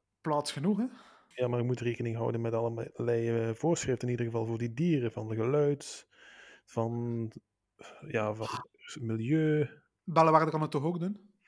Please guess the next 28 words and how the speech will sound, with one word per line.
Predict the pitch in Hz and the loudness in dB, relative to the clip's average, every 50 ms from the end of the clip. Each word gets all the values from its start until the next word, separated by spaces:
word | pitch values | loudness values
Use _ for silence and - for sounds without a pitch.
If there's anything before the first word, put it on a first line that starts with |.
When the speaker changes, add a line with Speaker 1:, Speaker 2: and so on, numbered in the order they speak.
| _ _ - _ _ | _ _ -20 _ _
Speaker 2:
Ja. | - - 131 123 117 | -12 -8 -4 -2 2
Speaker 1:
Ze | 107 | 2
hebben | 160 156 160 190 | 2 4 4 2
ook | 175 135 | 0 0
dieren | - - - - _ _ _ | -8 -14 -20 -20 _ _ _
en | - 165 175 | -14 -10 -6
achtbanen. | 185 165 156 147 151 160 165 180 214 214 - - _ | -6 -6 -4 -4 -4 -4 -2 -2 -4 -6 -8 -14 _
Speaker 2:
Ja, | _ - 135 123 120 120 123 | _ -4 -2 -2 -2 -2 -2
oké, | 117 - - 127 | -4 -6 -6 -4
ja. | 113 104 101 98 98 101 101 98 98 98 - - _ _ _ _ _ _ _ _ 277 | -4 -2 -4 -4 -4 -6 -6 -6 -8 -10 -14 -20 _ _ _ _ _ _ _ _ -8
Speaker 1:
Dus | 233 165 147 127 | -4 -4 -4 -4
het | - - - | -4 -4 0
kan. | 147 143 180 214 - - | 2 2 2 0 -4 -8
Als | - 123 - 147 | -10 -10 -8 -8
ze | - | -8
het | 175 - | -6 -2
echt | 202 202 202 | -2 -2 0
zouden | - 196 175 165 156 | 2 2 2 4 6
willen, | 160 170 180 208 247 254 - - - - _ _ _ _ - - - - - - - - _ _ _ _ _ _ _ | 6 6 6 6 2 0 -2 -6 -16 -20 _ _ _ _ -20 -20 -20 -20 -20 -20 -20 -20 _ _ _ _ _ _ _
dan | _ 160 156 156 | _ -4 -2 0
zouden | 147 156 156 | 2 2 2
ze | 143 135 | 2 -2
het | - | -6
kunnen. | - 135 131 143 - - | -8 -8 -8 -8 -8 -6
Langs | 156 156 147 - | -4 -4 -4 -4
de | - | -2
andere | 175 185 190 180 175 | -2 -2 -2 -2 -2
kant, | - 165 175 214 220 - - | 0 0 0 0 0 -4 -10